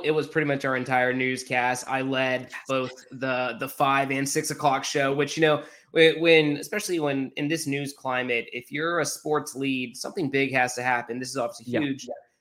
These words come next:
Speaker 1: news. And so I, I was first, you know, top of the A block, five oh one, six oh one. I was like, "Man, th-, this is big time." I, uh,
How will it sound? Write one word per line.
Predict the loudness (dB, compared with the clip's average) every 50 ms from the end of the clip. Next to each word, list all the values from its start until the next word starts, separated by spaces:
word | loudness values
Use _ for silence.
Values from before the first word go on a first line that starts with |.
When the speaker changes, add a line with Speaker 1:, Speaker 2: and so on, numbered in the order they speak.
| _ _ -4
Speaker 1:
news. | -2 0 0 0 0 -2
And | -2 -2
so | 0 0 0 2 0 0
I, | 2 2 2 2
I | 2 0 -4
was | -4 -4 -4
first, | 0 0 2 2 2 -2 -6 -12 -14 _ _ -2
you | 0
know, | 2 2 2 0 -2 -4
top | -2 0 0 0 0
of | -2 -2
the | 0
A | 2 2 2
block, | 2 4 4 4 4 4 2 0 -4 -4 0
five | 2 2 4 4 2
oh | 2
one, | 2 2 2 0 0
six | 0 -2 -4 -2 -2
oh | -2
one. | 0 0 -2
I |
was | -2 -4
like, | -6 -6 -6
"Man, | -8 -8 -8 -10 -12 -10
th-, | -8 -8 -8 -8 -8
this | -8 -8 -8
is | -8 -8
big | -10 -10 -8
time." | -8 -8 -8 -8 -10 _ _ _ _ _ _ _ _ 0
I, | 4 4 6 6 6 6 4
uh, | 2 0